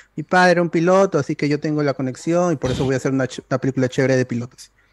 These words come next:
Eso, este, dijo que el, el, la producción de las películas es un proceso muy complicado y algunas no llegan a ver la luz del día,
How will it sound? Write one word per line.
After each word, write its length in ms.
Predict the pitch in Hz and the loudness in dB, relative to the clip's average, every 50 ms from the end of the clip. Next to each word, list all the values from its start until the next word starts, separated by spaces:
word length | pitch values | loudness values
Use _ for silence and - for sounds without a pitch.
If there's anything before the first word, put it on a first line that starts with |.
| _ _ _ _ _ _ _ _ _ - | _ _ _ _ _ _ _ _ _ -4
Eso, 400 | 151 139 - 160 156 147 151 - | -2 0 2 4 4 4 2 2
este, 360 | 135 131 - - - 127 123 127 | 0 0 0 0 0 0 0 2
dijo 260 | 131 135 - 131 131 | 0 0 0 0 0
que 80 | - 135 | 2 2
el, 200 | 123 127 131 - - | 2 2 0 -2 -2
el, 140 | - 123 120 | 0 0 0
la 80 | 117 110 | 0 0
producción 500 | - 139 135 135 131 - 180 180 185 180 | 0 2 2 2 2 2 2 2 4 4
de 80 | 170 | 4
las 120 | 156 143 131 | 4 4 4
películas 540 | - 175 185 185 185 202 196 202 190 - - | 2 2 2 2 4 4 4 4 2 0 -2
es 200 | - 143 135 - | -2 -2 0 -2
un 80 | 147 | -4
proceso 400 | 143 151 135 147 147 143 160 147 | -4 -2 -2 -2 -2 -2 -2 -2
muy 180 | 156 160 165 160 | -2 -2 -2 -2
complicado 560 | - 165 160 - 180 - 214 208 214 233 - _ _ _ _ _ _ _ _ _ _ _ _ _ | -2 -4 -4 -4 -2 0 0 0 0 -2 -6 _ _ _ _ _ _ _ _ _ _ _ _ _
y 280 | 135 131 127 131 131 | -2 0 0 2 2
algunas 380 | 123 127 127 131 143 147 151 151 | 2 2 2 2 2 2 2 2
no 140 | 151 151 147 | 2 2 2
llegan 480 | 143 139 143 151 147 147 143 143 139 139 | 0 2 2 2 4 4 4 2 2 2
a 80 | 135 131 | 2 2
ver 380 | 131 139 139 135 135 135 127 | 2 2 2 2 2 0 0
la 140 | 127 135 135 143 | 2 2 2 4
luz 280 | 156 190 202 - - - | 2 2 -2 -4 -8 -4
del 200 | 147 147 151 175 | -2 0 0 2
día, 240 | 202 214 233 254 | 0 -2 -2 -4